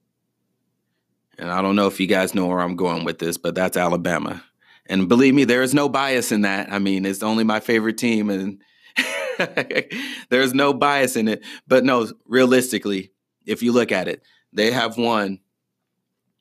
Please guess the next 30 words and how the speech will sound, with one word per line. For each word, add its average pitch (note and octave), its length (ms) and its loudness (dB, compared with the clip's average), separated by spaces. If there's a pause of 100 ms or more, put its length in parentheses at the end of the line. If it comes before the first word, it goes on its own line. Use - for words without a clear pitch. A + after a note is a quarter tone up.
(400)
five A#2 360 0
national A#2+ 420 0
titles G2+ 600 -4 (640)
in G#2+ 140 -2
the G2+ 80 2
last G#2 320 -2
ten G2+ 240 -2
years. F#2 380 -2 (1300)
That's - 160 -2
pretty B2 240 2
phenomenal. F#2+ 680 -2 (420)
You G#2 120 -2
know, G#2 140 4
they've G#2+ 220 0
been A#2 160 2
on A#2 160 2
a, A2 120 -2 (220)
they've G#2+ 200 -4
been A#2 160 -2
on A2 220 0
top G#2+ 440 -4 (2000)
for G#2 160 -4
the G2+ 120 0
last G#2 280 -2
ten G2+ 160 -2
years. G2+ 220 0
They've G#2 180 0
been A2 140 2
in G#2+ 100 2
contention G2 800 -2